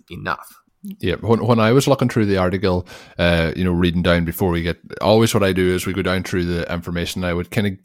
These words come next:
Speaker 2: before I start reading the piece, I'll always kinda think what I would value that player currently at. And then when I get down to the bottom, it's always a little bit of a,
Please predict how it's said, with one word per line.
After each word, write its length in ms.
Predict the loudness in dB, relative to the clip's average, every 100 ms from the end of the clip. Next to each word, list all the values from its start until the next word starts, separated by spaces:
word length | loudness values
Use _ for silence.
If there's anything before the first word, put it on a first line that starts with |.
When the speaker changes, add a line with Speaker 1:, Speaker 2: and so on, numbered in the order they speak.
| -12
Speaker 2:
before 460 | -10 -6 -2 2 2
I 60 | 2
start 240 | 0 0
reading 200 | 0 -2
the 80 | -4
piece, 260 | -4 -2
I'll 140 | 0 0
always 380 | 0 -2 -6 -12 -20 -14 -6
kinda 200 | -4 -4
think 460 | -4 -4 -4 -2
what 200 | 0 0
I 160 | -2 -2
would 200 | -2 0
value 260 | 0 0
that 180 | -2 -2
player 240 | -2 -2 -2
currently 460 | -2 -2 -2 -2
at. 200 | 0 0
And 100 | -2
then 140 | -2 -2
when 120 | -4
I 60 |
get 100 | -4
down 160 | -2 -2
to 60 | -2
the 60 |
bottom, 240 | 0 -2 -2
it's 100 | -2
always 400 | -2 -2 -6 -6
a 40 |
little 180 | -6 -4
bit 80 | -4
of 80 | -2
a, 220 | -2 -4